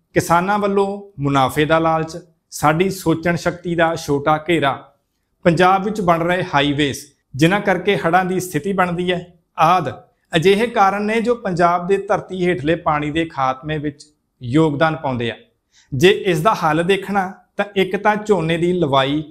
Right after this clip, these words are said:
ਘਟਾਉਣੀ ਪਊਗੀ, ਨਾਲ ਹੀ ਜੋ ਫਸਲਾਂ ਬਹੁਤ ਪਾਣੀ ਪੀਂਦੀਆਂ ਉਹ ਲਵਾਈ ਘਟੇ, ਝੋਨੇ ਦੀ ਸਿੱਧੀ ਬਿਜਾਈ ਹੋਵੇ, ਕਿਉਂਕਿ ਜਿਹੜਾ ਆਪਾਂ ਕੱਦੂ ਕਰਦੇ ਆ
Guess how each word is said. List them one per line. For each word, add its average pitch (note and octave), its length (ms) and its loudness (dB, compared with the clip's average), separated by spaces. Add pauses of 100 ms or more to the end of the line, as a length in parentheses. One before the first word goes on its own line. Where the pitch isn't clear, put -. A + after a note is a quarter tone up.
ਘਟਾਉਣੀ D3+ 340 0
ਪਊਗੀ, C3 420 -10 (400)
ਨਾਲ D3+ 400 2
ਹੀ G#3+ 80 -2
ਜੋ G3 240 2
ਫਸਲਾਂ G3+ 420 0
ਬਹੁਤ F3 500 -2
ਪਾਣੀ D#3+ 260 0
ਪੀਂਦੀਆਂ D#3 480 -6 (440)
ਉਹ E3+ 180 2
ਲਵਾਈ E3+ 400 2
ਘਟੇ, C#3+ 240 -2 (480)
ਝੋਨੇ F3 320 4
ਦੀ G#3 140 -2
ਸਿੱਧੀ G#3+ 360 0
ਬਿਜਾਈ F#3+ 320 2
ਹੋਵੇ, C3+ 320 -4 (240)
ਕਿਉਂਕਿ F3+ 280 2
ਜਿਹੜਾ E3 440 0
ਆਪਾਂ F3+ 320 -4
ਕੱਦੂ D#3 380 -2
ਕਰਦੇ D#3 360 0
ਆ D3 120 -6